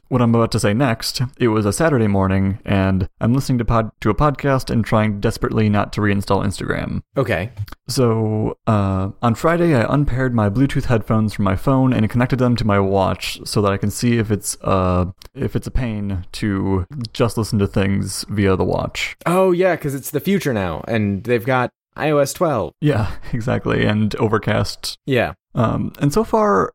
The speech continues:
Speaker 1: I've been mostly asking myself, like, "Wait, why did I do this again? Why do I even want to leave my phone at home while I go to school or whatever I wanna do?"
Speaker 2: Mm-hmm.
Speaker 1: And I guess the answer is to prove that I can,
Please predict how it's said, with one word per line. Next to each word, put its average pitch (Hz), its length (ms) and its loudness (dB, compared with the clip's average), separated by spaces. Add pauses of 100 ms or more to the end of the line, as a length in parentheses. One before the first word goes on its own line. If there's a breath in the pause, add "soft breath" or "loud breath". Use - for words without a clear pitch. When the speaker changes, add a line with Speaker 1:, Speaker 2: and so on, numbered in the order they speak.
Speaker 1:
I've 156 160 0
been 151 220 2
mostly 156 420 2
asking 135 340 0
myself, 107 480 0
like, 104 400 0
"Wait, 113 520 -2
why 117 260 0
did 151 140 0
I 165 40 2
do 175 140 2
this 175 160 0
again? 180 460 -2
Why 123 260 2
do 143 160 4
I 143 40 4
even 127 180 2
want 113 160 2
to 127 60 2
leave 131 260 2
my 123 160 2
phone 139 500 0 (100)
at 135 280 -2
home 143 500 0
while 123 500 0
I 131 120 2
go 135 100 2
to 135 60 2
school 139 200 -2
or 139 120 4
whatever 139 340 2
I 135 40 2
wanna 143 180 2
do?" 147 240 4
Speaker 2:
Mm-hmm. 127 300 2 (280)
Speaker 1:
And 170 220 0
I 156 80 2
guess - 180 0
the 175 180 2
answer 113 320 2
is 104 200 2
to 107 120 0
prove 117 1000 2
that 117 180 2
I 107 80 4
can, 143 580 0